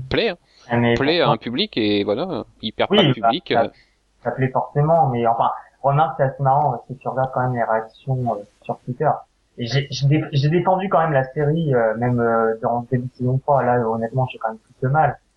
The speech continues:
Speaker 2: Et tu vois les réactions, et tout le monde dit, « Ouais, c'est génial » et tout ça, mais enfin, objectivement, euh, l'épisode était quand même plus que médiocre,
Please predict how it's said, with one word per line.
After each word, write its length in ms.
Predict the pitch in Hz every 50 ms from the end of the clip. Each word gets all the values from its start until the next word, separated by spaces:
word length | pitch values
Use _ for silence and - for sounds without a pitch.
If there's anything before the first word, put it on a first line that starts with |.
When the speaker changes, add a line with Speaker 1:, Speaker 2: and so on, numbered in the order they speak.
| _ -
Speaker 2:
Et 60 | 131
tu 160 | - - -
vois 160 | 131 131 131 123
les 100 | 123 117
réactions, 680 | 110 113 117 117 117 117 - - 180 170 156 135 120 110
et 80 | 107 - - _ -
tout 120 | - 151 147
le 60 | 147 151
monde 160 | 151 143 135
dit, « 120 | 131 120 98
Ouais, 240 | 208 214 185 190 - -
c'est 100 | 143 127
génial » 400 | 120 120 123 127 127 135 131 120
et 40 | 113
tout 160 | - - _ _ _
ça, 80 | 160 156 143 120
mais 60 | 117
enfin, 240 | 117 - - 117 113
objectivement, 840 | 113 117 117 120 120 - _ - 131 127 123 135 147 156 156 123
euh, 40 | 117 - - _ _ _ _ _ _ -
l'épisode 440 | 120 117 - - 127 127 143 147 120
était 200 | 117 - - 123
quand 120 | - 123 120
même 140 | 123 127 135
plus 300 | - - - 160 156 -
que 120 | - - 131
médiocre, 500 | 120 120 120 117 123 143 160 165 160